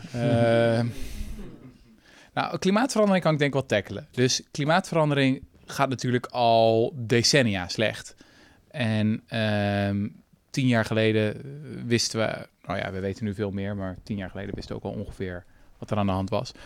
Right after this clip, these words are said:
Maar had het echt absoluut niet de maatschappelijke urgentie die het nu wel heeft. En juist door die maatschappelijke urgentie kan er nu veel sneller vooruitgang worden geboekt, denk ik. Dus, eh,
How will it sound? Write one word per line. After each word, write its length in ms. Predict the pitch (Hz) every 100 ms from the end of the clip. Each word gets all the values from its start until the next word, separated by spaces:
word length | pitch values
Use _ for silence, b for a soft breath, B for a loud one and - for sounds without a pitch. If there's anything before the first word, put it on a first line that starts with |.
| B
Maar 120 | -
had 120 | 101 110
het 160 | 107 -
echt 260 | 120 - - -
absoluut 380 | 131 - 135 117
niet 180 | 120
de 60 | -
maatschappelijke 520 | 113 107 - - -
urgentie 380 | 110 113 107 -
die 120 | 104
het 100 | 104
nu 140 | 113 107
wel 240 | 104 101
heeft. 380 | 95 - - - B B B B B B _
En 180 | - 107
juist 260 | 113 135
door 80 | 135
die 100 | 120
maatschappelijke 460 | 113 - 120 117 120
urgentie 580 | 120 127 127 - 107 107
kan 180 | - 110
er 60 | 107
nu 140 | 107
veel 180 | 120 110
sneller 340 | - 107 104
vooruitgang 460 | 127 127 139 120 101
worden 200 | 101 -
geboekt, 460 | 117 113 95 -
denk 220 | - 104 -
ik. 220 | 110 -
Dus, 300 | - 107 -
eh, 380 | - 101 101 101